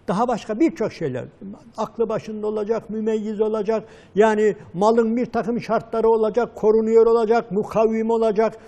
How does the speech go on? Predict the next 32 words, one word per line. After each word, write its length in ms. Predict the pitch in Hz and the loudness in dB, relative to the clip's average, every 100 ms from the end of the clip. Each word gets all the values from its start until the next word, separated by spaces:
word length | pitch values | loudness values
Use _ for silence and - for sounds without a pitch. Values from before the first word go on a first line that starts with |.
| - | -10
yani 260 | 170 208 156 | -2 0 0
mal 340 | 135 269 311 | 2 4 6
olacak 420 | 254 202 160 151 - | 6 6 4 0 -2
gerçekten. 560 | 156 139 - 113 - 117 107 _ _ _ 170 | -4 -4 -6 -12 -12 -16 -18 _ _ _ -8
E, 60 | |
yani 400 | 131 147 170 143 - - - 127 110 | -4 -2 0 -2 -4 -14 -16 -12 -2
durucu 440 | 160 190 175 226 | 4 6 6 6
bir 140 | 240 233 | 6 6
mal 220 | 226 220 | 6 6
olacak. 380 | 190 147 120 113 113 | 6 2 0 -8 -14
E, 120 | 131 | -16
sebze 540 | - 170 180 147 214 | -12 -6 -6 0 0
çalmış, 440 | 214 220 220 185 - | 0 -6 -4 -8 -6
meyve 360 | 156 143 180 | -6 -4 -6
çalmış, 400 | - 196 214 233 | -8 -8 -6 -6
kavun 360 | - 131 156 180 | -6 -8 -8 -8
karpuz 440 | - 175 175 208 | -10 -12 -10 -14
çalmış 460 | - 214 240 254 139 - - 185 | -6 -4 -2 -2 -4 -12 -14 -6
falan. 240 | 190 127 - - _ - | -6 -6 -12 -20 _ -14
Bunlardan 580 | 117 120 123 143 185 | -10 -6 -4 -2 -2
ne 60 | 165 | 2
yapamazsın? 680 | 254 175 190 156 254 294 233 | 0 0 -8 -10 -10 -10 -6
Böyle 260 | 170 143 | -6 -6
bu 80 | 165 | -6
cezayı 500 | 135 127 127 131 139 | -8 -6 -6 -6 -2
da 180 | 240 190 | -2 -2
veremezsin. 520 | 180 247 226 - 156 | -2 -2 -4 -8 -12
Bütün 240 | 156 226 196 | -8 -8 -8
bunlar 240 | 180 202 | -6 -6
ayrıdır. 440 | 151 156 226 175 120 - - _ - 196 | -4 0 0 0 -2 -8 -20 _ -20 -12
Sadece 520 | 285 349 330 269 165 | -6 -4 -2 -2 0
bunu, 320 | 269 233 233 | 2 2 2